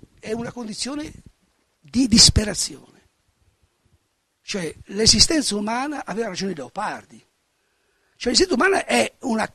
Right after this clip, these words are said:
è una fregatura unica, perché noi siamo condannati, noi, noi ci portiamo dentro di noi, ci portiamo dentro di noi il,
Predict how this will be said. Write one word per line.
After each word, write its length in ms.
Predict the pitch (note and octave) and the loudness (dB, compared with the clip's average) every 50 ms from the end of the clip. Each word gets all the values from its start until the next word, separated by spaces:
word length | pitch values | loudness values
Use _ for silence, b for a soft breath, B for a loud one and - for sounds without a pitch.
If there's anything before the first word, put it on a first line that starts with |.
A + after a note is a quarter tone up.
| - - | -14 -8
è 120 | - D4 | -4 -2
una 180 | E4 D#4+ B3+ A#3 | 0 0 0 0
fregatura 720 | - - - A3 C#4 C#4 A3+ G3+ - - C4+ D#4+ C4 - | -2 -2 0 0 0 0 0 -4 -4 -4 -6 -6 -4 -6
unica, 580 | F3+ A#3 D#4 C#4+ A3 F3 D3 - C#3+ C#3 B2+ b b b b b b | -6 -6 -6 -6 -6 -10 -14 -14 -16 -16 -16 b b b b b b
perché 320 | _ - A3+ A3+ - B3+ C#4 | _ 0 0 0 0 2 6
noi 160 | D#4 E4+ B3 | 6 6 8
siamo 260 | - - B3 B3+ A3+ | 6 6 4 2 0
condannati, 840 | - - A3+ A3 A3 A#3 A3+ A3 G#3 F3+ E3+ - - F#3+ F3 - B B B B B | 0 -2 -2 0 0 -2 -2 0 -2 -4 -4 -6 -8 -12 -12 -12 B B B B B
noi, 200 | - D4+ D#4+ C#4+ C4 | 2 2 2 4 6
noi 200 | C#4 D4+ C4+ - | 6 4 6 6
ci 140 | - - - | 4 2 4
portiamo 300 | - A3 - - C4+ B3 | 2 0 0 2 2 2
dentro 240 | A3+ B3+ A#3 B3 | 2 2 0 0
di 100 | F#3+ A3 | 0 0
noi, 380 | G#3+ G3+ F3+ D3+ C#3 A#2+ A#2 - b b b b b b b b b b b b _ | 0 0 0 -2 -4 -10 -12 -16 b b b b b b b b b b b b _
ci 200 | - - - B3 | 4 4 4 6
portiamo 480 | - A#3+ A3+ - - - C4 C#4 C#4 C4 | 6 4 2 2 2 0 2 4 4 4
dentro 220 | A3+ A3+ G3 A3+ | 2 2 0 2
di 60 | G#3+ | 2
noi 100 | G3+ G3 | 2 2
il, 200 | G3 F#3+ F#3+ - | 0 -6 -8 -10